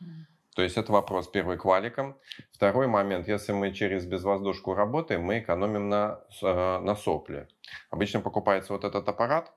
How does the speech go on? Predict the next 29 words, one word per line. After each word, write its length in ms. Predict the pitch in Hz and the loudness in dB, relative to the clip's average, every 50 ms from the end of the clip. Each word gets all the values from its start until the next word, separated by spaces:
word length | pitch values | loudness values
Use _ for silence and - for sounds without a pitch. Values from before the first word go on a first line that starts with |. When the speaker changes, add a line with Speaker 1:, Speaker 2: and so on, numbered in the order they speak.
| _ - | _ -10
Speaker 2:
вы 160 | - 85 90 | -4 -2 -2
сейчас 240 | 87 - 85 78 - | -2 -2 -2 -4 -4
вот 140 | 82 78 - | -6 -8 -6
тем 120 | 87 80 | -6 -4
более 200 | 80 82 76 80 | -2 -2 -2 -2
говорили 420 | 78 82 85 95 107 127 143 131 | -2 0 2 2 2 0 -2 -4
про 340 | 90 - 85 82 76 71 71 | -4 -2 0 2 2 2 2
широкоформатный 920 | 73 - - 82 78 76 - 80 80 - 85 78 82 78 71 - - 76 73 | 0 -4 -6 -6 -6 -4 -4 -4 -2 -2 -2 0 2 0 0 0 -4 -8 -8
керамогранит. 760 | - - 76 76 73 71 76 69 73 73 73 76 69 69 - _ _ _ - - - - - - - _ _ _ _ - | -6 -4 -2 -2 0 0 -2 -2 -2 -2 -2 -2 -2 -6 -8 _ _ _ -20 -20 -20 -20 -20 -20 -20 _ _ _ _ -16
Э, 380 | - - 71 76 76 76 76 76 | -10 -6 -4 -2 -2 0 0 0
это 160 | 92 - 131 | 0 0 2
тоже 180 | 127 170 156 131 | 2 2 0 2
дорогой 340 | 113 104 101 101 95 104 107 | 2 2 2 2 2 2 0
аппарат. 440 | 101 - 92 87 82 76 71 - - - | 2 2 0 2 2 0 -2 -2 -6 -6
И 340 | - 95 101 104 104 101 98 | -2 0 0 2 2 0 0
к 100 | 92 - | -2 -2
нему 480 | 110 113 135 175 190 185 170 156 120 | 0 2 2 2 2 2 2 2 0
в 80 | 98 - | 0 0
комплекте 560 | - 104 90 - 127 147 143 - - 98 82 | 0 -2 0 0 -2 -4 -4 -4 -4 -2 -2
идет 220 | 80 82 107 120 - | 0 0 -2 -2 -2
там 160 | - 76 76 | -2 0 0
одно 220 | 78 82 90 101 | 0 -2 -2 -6
сопло. 440 | 98 - - 67 - - 67 67 69 76 _ _ _ _ _ _ _ _ - | -6 -6 -10 -10 -10 -12 -16 -16 -18 -18 _ _ _ _ _ _ _ _ -8
У 100 | - 90 | -4 -4
специалиста 580 | 92 - - 113 - - 117 120 160 160 - - | -4 -2 -4 -4 0 2 2 2 0 -4 -4 -4
должно 440 | 85 80 82 80 82 95 113 120 110 | 0 0 0 0 0 -2 -2 -2 -2
их 100 | - - | -4 -6
быть 320 | 76 80 98 104 - - _ _ _ | -4 -4 -4 -6 -6 -12 _ _ _
побольше. 560 | - 107 104 92 78 - - - - - - | -2 -2 0 0 -2 -4 -6 -6 -12 -16 -16